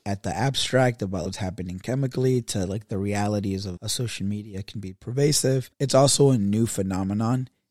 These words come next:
and it would be unrealistic to expect people to just say, "I'm gonna not participate in it." So there's a management aspect here. There's, there's this tug of war that we would like people to be on the winning side of 'cause it's more healthy for them.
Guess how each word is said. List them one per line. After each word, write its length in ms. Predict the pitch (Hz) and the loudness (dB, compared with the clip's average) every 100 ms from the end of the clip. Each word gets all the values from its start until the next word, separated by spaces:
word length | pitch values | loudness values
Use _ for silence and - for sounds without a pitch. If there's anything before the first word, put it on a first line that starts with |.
| _ | _
and 540 | 117 120 110 98 - - _ _ _ _ _ _ - | -2 0 0 -2 -6 -14 _ _ _ _ _ _ -2
it 260 | 135 131 - | 2 2 -2
would 320 | 135 139 123 | 0 0 2
be 200 | 131 120 - | 0 0 2
unrealistic 1080 | 135 143 139 131 113 117 - 95 - - _ _ _ _ - | 0 2 2 2 2 0 0 -4 -6 -10 _ _ _ _ -10
to 180 | - 110 | -4 -4
expect 680 | - - - 113 101 _ - | -2 -4 -2 -2 -2 _ -8
people 600 | 113 110 107 92 80 73 _ | -4 -4 -4 -6 -6 -10 _
to 260 | - - 107 | -6 -4 -4
just 240 | 101 95 | -2 -2
say, 360 | - 101 101 - _ _ _ _ _ - | -2 -4 -6 -10 _ _ _ _ _ -12
"I'm 160 | 113 | -8
gonna 160 | 113 101 | -6 -6
not 240 | 101 101 | -6 -6
participate 680 | 87 82 - 82 82 - 90 | -8 -8 -6 -8 -8 -8 -10
in 140 | 82 78 | -10 -8
it." 120 | - | -2
So 360 | - 131 120 | 2 4 4
there's 280 | 107 135 127 | 4 2 4
a 60 | 127 | 2
management 760 | 120 139 151 151 131 117 107 | 4 4 6 4 2 0 -2
aspect 540 | 98 104 - 95 90 - | -2 -2 -2 -4 -6 -4
here. 260 | 87 - 104 | -6 -6 0
There's, 280 | 120 123 - | 0 0 0
there's 220 | 135 131 | 0 0
this 280 | 98 104 101 | 0 -6 -4
tug 280 | - 139 131 | 0 2 2
of 160 | 127 117 | 0 2
war 400 | 110 101 - - | 2 2 -2 -12
that 340 | - 123 101 | -6 -2 -2
we 140 | 113 110 | 0 0
would 180 | 98 104 | 0 0
like 380 | 117 135 - - | 2 2 0 -6
people 340 | 110 107 101 | -6 -4 -6
to 160 | - 101 | -6 -6
be 160 | 107 98 | -4 -4
on 120 | 98 | -6
the 60 | |
winning 320 | 117 147 160 123 | -2 0 2 0
side 340 | - 104 101 | -2 -2 -2
of 320 | 98 110 - | -4 -6 -12
'cause 140 | - 95 | -16 -10
it's 80 | |
more 160 | 110 101 | -8 -2
healthy 320 | 120 151 120 | 0 2 0
for 180 | 110 104 | -4 -4
them. 280 | 95 95 | -4 -4